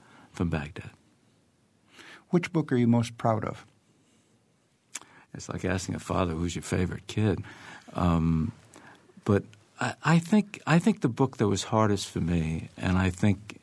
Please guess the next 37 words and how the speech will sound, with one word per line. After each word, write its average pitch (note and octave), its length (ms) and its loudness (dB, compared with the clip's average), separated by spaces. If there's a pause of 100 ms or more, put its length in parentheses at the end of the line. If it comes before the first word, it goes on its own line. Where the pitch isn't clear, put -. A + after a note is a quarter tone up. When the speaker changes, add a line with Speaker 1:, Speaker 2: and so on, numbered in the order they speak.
(120)
Speaker 1:
in F#2 160 0
some G2 300 4
ways F2 340 2
was E2 140 -4
the F2+ 80 2
most F2 240 0
important - 460 -2
thing F2 200 -2
I've E2+ 280 -6
done, F#2+ 340 -2 (760)
was F#2 200 0
The F2+ 60 2
Underclass, F2 600 -2 (1160)
where F2 180 2
I, F2 260 0
I F2+ 140 -2
tried F#2 520 0
to, E2+ 400 -2 (1300)
A, G#2+ 140 4
came G2+ 220 2
up G2+ 160 0
with F#2+ 140 -4
a - 40 -4
term F#2 400 2
that F2+ 160 -4 (260)
hadn't F2+ 280 0
been F2 180 2
in E2+ 160 4
use E2 460 -2
to - 120 0
describe F2 600 2 (320)
a E2+ 40 -4
group F2 240 -2
of E2+ 100 -4
people F2 320 -2
who E2+ 140 0
hadn't F2 420 0